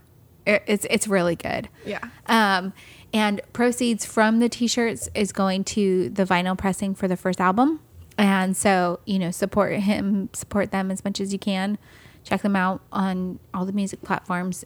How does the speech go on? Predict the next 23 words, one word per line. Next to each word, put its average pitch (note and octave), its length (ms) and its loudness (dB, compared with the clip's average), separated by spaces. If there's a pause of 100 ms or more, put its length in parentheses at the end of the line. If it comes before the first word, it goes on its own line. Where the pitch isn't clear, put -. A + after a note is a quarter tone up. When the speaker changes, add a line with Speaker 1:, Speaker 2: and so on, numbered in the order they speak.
Speaker 1:
And E3 400 -4
if - 100 -16
you F3 60 -2
like F3 220 0
it, F3+ 220 0 (260)
you F#3 160 -8
know, E3 140 -4
give F3 180 -2
them F3+ 120 -2
a F3 80 -2
like F3 420 0
and E3 260 -4
send F#3 240 -2
them F3+ 200 -4
some F#3+ 160 -6
money F#3+ 480 -2
and E3+ 480 -4 (380)
get F#3 160 -2
a F3+ 60 -2
t-shirt F#3+ 540 -6 (280)
'cause F#3+ 180 -8
it's - 180 -10
cute. F#4 440 -4